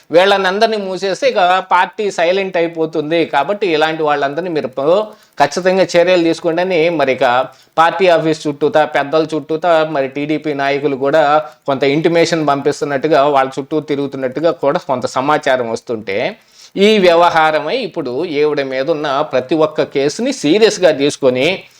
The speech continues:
ఈవిడ అరెస్ట్ కూడా ప్లాన్ చేయాల్సిందే అని మరి టీడీపీలో కూడా ఒక నిర్ణయం తీసుకున్నట్టుగా కనిపిస్తోంది. యాతావాత ఆవిడ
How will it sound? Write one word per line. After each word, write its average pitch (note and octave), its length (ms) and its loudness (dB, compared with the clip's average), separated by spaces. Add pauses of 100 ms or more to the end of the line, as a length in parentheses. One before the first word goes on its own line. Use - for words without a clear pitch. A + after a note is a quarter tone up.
(160)
ఈవిడ G3 440 4
అరెస్ట్ D3 500 -2
కూడా C#3 320 -2
ప్లాన్ D#3 460 -2
చేయాల్సిందే C#3 920 0 (180)
అని D#3 420 -2 (280)
మరి C3 400 0 (200)
టీడీపీలో D3 520 2
కూడా C#3 340 2
ఒక B2+ 160 -2
నిర్ణయం D#3 500 -2
తీసుకున్నట్టుగా C#3+ 580 -4
కనిపిస్తోంది. B2+ 880 -4 (340)
యాతావాత C#3 640 2
ఆవిడ C3+ 480 2